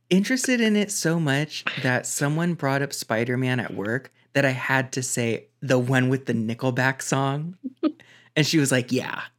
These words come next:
Speaker 1: <laughs> So I'm like,
Speaker 2: That's
Speaker 1: "I just wanna talk about Nickelback." So <laughs>
Speaker 2: What Spider-Man did that play in?
Speaker 1: Uh, the first one.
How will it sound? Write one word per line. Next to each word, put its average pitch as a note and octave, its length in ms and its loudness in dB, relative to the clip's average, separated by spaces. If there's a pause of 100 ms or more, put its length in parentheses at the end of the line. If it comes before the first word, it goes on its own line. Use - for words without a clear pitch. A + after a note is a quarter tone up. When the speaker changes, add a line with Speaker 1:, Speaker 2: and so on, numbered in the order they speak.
(420)
Speaker 1:
<laughs> - 280 -20
So - 180 -6 (100)
I'm C#4 80 2
like, - 140 -2
Speaker 2:
That's - 400 4
Speaker 1:
"I - 40 2
just D3 200 4
wanna A2 240 4
talk A#2+ 260 -2
about A#2 220 -4
Nickelback." A2+ 560 -2 (600)
So - 220 0 (680)
<laughs> - 600 2
Speaker 2:
What G#3 300 4
Spider-Man A3+ 720 6
did D#3+ 140 -2
that E3 260 4
play D#3 460 6
in? F#3 180 0 (1600)
Speaker 1:
Uh, D3+ 160 2
the C#3+ 160 0
first C#3 440 0
one. G#2 320 -6